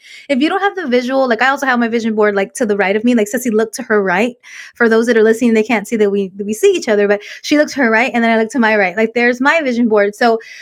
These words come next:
write it down and put it somewhere where you can see it. I alluded to my client earlier, and she looked at her goals every day right next to her vision board. So what is she thinking right now? Job one A is a new vision board or an updated vision board, 'cause, you know, like Ceci said, you have long-term stuff, and then an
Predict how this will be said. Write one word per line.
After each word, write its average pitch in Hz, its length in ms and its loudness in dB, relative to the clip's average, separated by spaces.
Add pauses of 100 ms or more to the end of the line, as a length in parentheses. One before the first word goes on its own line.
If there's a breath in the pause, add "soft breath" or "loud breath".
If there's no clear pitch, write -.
(160 loud breath)
write 262 260 2
it 403 140 2
down 330 240 2
and 302 120 0
put 254 160 -4
it 320 140 -6
somewhere 302 240 -2
where 277 80 2
you 254 100 -2
can 247 140 0
see 277 260 -4
it. 269 60 0
I 220 120 2
alluded 233 400 0
to 262 100 -4
my 220 180 2
client 214 340 0
earlier, 233 360 2
and 208 160 2 (300)
she - 200 -4
looked 262 160 -2
at 226 80 2
her 214 80 2
goals 196 260 0
every 247 240 0
day 247 300 2
right 208 180 0
next 220 200 -4
to 226 80 0
her 208 80 2
vision 185 280 -4
board. 165 300 -16
So 190 100 -8
what 214 160 2
is 240 100 0
she 247 120 -8
thinking 254 300 -2
right 240 160 0
now? 294 320 0
Job 226 340 -2
one 247 180 4
A 285 200 2
is 190 200 0 (300 soft breath)
a 208 100 2
new 208 220 2
vision 262 280 0
board 349 280 2 (160)
or 196 100 -2
an 185 140 -4
updated 285 400 0
vision 294 240 0
board, 320 280 0
'cause, 202 220 -2 (200)
you 220 80 -2
know, 185 100 -4
like 190 160 -10
Ceci 220 240 -4
said, 196 240 -2
you 214 60 2
have 190 100 -2 (100)
long-term 202 400 -2
stuff, 240 300 -2 (440 loud breath)
and 240 160 4
then 240 100 4
an 226 100 0